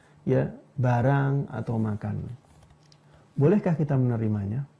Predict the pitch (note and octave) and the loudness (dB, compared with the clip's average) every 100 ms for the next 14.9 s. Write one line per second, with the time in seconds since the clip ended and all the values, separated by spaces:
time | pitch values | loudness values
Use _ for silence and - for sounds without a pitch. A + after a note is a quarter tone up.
0 | _ _ _ _ - _ _ _ _ _ | _ _ _ _ -20 _ _ _ _ _
1 | _ _ _ _ _ _ _ _ - D#3 | _ _ _ _ _ _ _ _ -8 -4
2 | B2+ G#2 A2 G#2+ B2 A#2+ A2+ A2+ G#2+ - | -2 -2 -4 -2 -2 -2 -2 -2 -4 -8
3 | - _ _ _ _ _ _ _ _ _ | -20 _ _ _ _ _ _ _ _ _
4 | _ _ _ - _ _ _ _ _ _ | _ _ _ -20 _ _ _ _ _ _
5 | - _ _ _ _ - A2 A2 A2+ B2 | -20 _ _ _ _ -10 -4 -2 0 0
6 | - A#2+ B2 A2+ - A#2+ - - _ _ | 0 -2 -2 -2 -4 -4 -4 -10 _ _
7 | C3 B2 A#2+ A2 A2 G#2+ G#2 B2+ B2+ A2+ | -2 -2 -2 -4 -4 -4 0 0 0 -2
8 | G#2+ A#2 A2+ A2+ A2+ C#3 D3+ - - - | -2 -2 -2 -4 -6 -8 -12 -20 -20 -20
9 | _ _ _ _ A#2 A2+ A#2 - A2 A2 | _ _ _ _ -4 -4 -4 -6 -6 -4
10 | A2 G#2 - - _ _ _ _ _ - | -6 -8 -12 -16 _ _ _ _ _ -20
11 | _ - - - _ _ - - _ _ | _ -20 -20 -20 _ _ -20 -20 _ _
12 | _ - B2+ D3 D3+ C#3+ C3 C#3 C3+ - | _ -2 0 2 2 2 0 0 -2 -2
13 | A#2+ B2+ A#2+ C3 C#3 C3+ B2+ G#2+ A2+ A2 | -4 -4 -2 0 0 -2 -4 -4 -4 -4
14 | G#2+ - _ - - - - B2+ B2+ | -6 -14 _ -20 -20 -14 -2 0 0